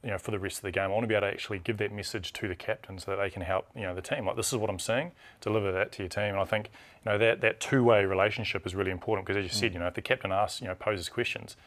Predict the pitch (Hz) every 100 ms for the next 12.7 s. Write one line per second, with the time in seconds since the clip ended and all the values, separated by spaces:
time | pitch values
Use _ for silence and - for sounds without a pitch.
0 | - - - - - - 95 98 110 104
1 | 95 110 - 98 101 - 104 107 - -
2 | 127 92 95 98 98 95 117 90 95 92
3 | - 104 107 - 107 101 117 120 117 104
4 | 90 - 117 104 87 98 117 - - -
5 | - - - _ - 107 107 131 156 160
6 | 131 117 104 123 135 123 107 95 90 107
7 | 98 95 - 92 107 95 92 87 - 95
8 | 98 101 98 90 104 107 92 - - -
9 | 98 95 - - 120 131 123 107 107 101
10 | 101 - 107 95 101 98 92 - - -
11 | - - 98 95 92 110 107 101 92 107
12 | 98 90 - - - 98 85